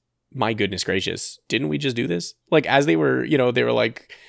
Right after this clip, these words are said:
they were explaining that they're mind controlled and they throw the red dust at them and they're suddenly not mind controlled. And I was like, "Wait, isn't this just Winter Soldier again?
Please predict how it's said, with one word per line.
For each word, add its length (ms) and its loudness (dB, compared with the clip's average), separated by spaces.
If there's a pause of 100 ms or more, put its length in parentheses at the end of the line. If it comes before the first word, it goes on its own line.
(260)
they 100 2
were 60 6
explaining 460 0
that 120 -2
they're 280 0
mind 280 0
controlled 520 0
and 220 -2
they 80 4
throw 240 0
the 80 2
red 260 0
dust 300 0
at 80 -4
them 160 0
and 80 -2
they're 60 0
suddenly 280 0
not 200 8
mind 180 4
controlled. 320 4
And 80 -2
I 60 2
was 100 0
like, 140 0
"Wait, 320 0 (300)
isn't 200 -4
this 100 -4
just 160 -4
Winter 180 0
Soldier 320 -2
again? 300 -2